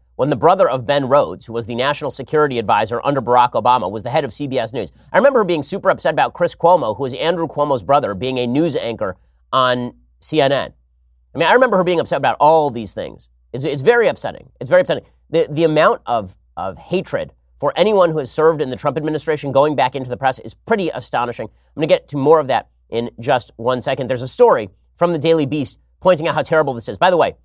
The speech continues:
full disclosure, I know Sarah Isgur Flores. She and I went to Harvard Law School at the same time.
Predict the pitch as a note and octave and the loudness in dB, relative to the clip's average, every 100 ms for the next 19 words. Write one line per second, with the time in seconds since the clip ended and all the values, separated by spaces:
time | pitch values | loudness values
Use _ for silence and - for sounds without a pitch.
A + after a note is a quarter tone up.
0 | _ - F3+ E3+ - D#3+ C#3 G#2+ B2 D#3+ | _ -2 -2 -2 0 0 0 -2 0 2
1 | - D#3 - - D3 D3+ D#3 F3 D3+ B2+ | 2 0 0 -2 -2 0 0 0 -2 -2
2 | B2 A#2+ B2+ C3+ B2+ A#2 B2+ - C#3 - | -2 -2 0 0 0 0 -2 -2 -10 -8
3 | B2+ A2+ C#3 C#3+ | -10 -6 -2 -2